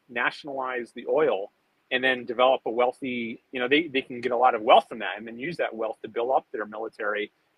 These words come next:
and then attack or even, you know, giving weapons directly, giving weapons to, I think, the Afghanis back in the, uh, was it the eighties after, or in, when they were fighting with the, uh, U S S R, and then eventually they turn around and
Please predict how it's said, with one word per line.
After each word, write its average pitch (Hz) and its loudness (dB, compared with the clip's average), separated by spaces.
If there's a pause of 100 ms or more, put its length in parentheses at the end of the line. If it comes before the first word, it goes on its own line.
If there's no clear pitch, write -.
(120)
and 117 -4
then 113 -2 (300)
attack - 2 (460)
or 147 4
even, 175 -4
you 170 -6
know, 170 -2
giving 175 2 (160)
weapons 143 0
directly, 135 -2
giving 147 -6
weapons 156 -4
to, 127 -2
I 127 0
think, 135 -12
the 139 -4
Afghanis 127 -4
back 123 -2
in 127 -10
the, 120 0
uh, 113 2
was 117 -2
it 117 -8
the 113 -8
eighties 127 2
after, 120 2 (400)
or 113 4
in, 117 -8 (420)
when 120 -6
they 117 2
were 117 4
fighting 120 2
with 113 0 (100)
the, 107 2
uh, - -12
U 120 4
S 123 -2
S 123 0
R, 156 12
and 127 0
then 127 -2
eventually 131 -4
they 117 -4
turn 123 -10
around 120 -4
and 107 -8